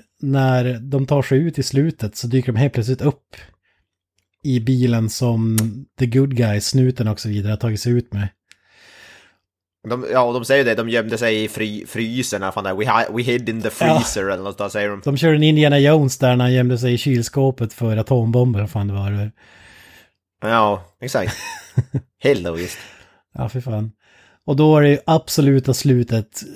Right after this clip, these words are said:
Speaker 1: eh, var ju så jävla ostigt så det är bra, alltså, typ.
Speaker 2: <laughs>
Speaker 1: Tror att, tror att det är över nu? Ja, varför inte? Och så vänder de sig om och så typ sekunden senare får de några pajer i ansiktet och då fattar du att, ja, okej, clownerna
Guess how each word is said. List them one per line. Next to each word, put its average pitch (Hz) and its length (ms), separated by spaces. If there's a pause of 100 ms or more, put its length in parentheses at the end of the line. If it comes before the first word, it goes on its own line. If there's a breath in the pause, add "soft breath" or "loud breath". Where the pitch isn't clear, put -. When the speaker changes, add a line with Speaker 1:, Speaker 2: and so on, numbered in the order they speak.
(140)
Speaker 1:
eh, 160 280
var 147 360
ju 120 240
så - 160
jävla 117 640
ostigt 123 460
så 120 140
det 117 100
är 113 60
bra, 107 380
alltså, 107 300
typ. 110 200 (640 loud breath)
Speaker 2:
<laughs> - 640
Speaker 1:
Tror 233 180
att, 220 120
tror 247 180
att 233 100
det 208 100
är 214 180
över 160 180
nu? 113 260 (880)
Ja, 165 280
varför 175 320
inte? 127 440 (680 loud breath)
Och 151 160
så 151 140
vänder 143 340
de 135 120
sig 143 140
om 135 200
och 117 80
så 123 40
typ 135 140
sekunden 135 460
senare 127 400
får 120 260
de 117 200
några 117 120
pajer 123 380
i 113 60
ansiktet 110 600
och 123 120
då 120 140
fattar - 280
du 110 60
att, 101 120
ja, 127 100
okej, 107 320
clownerna 110 600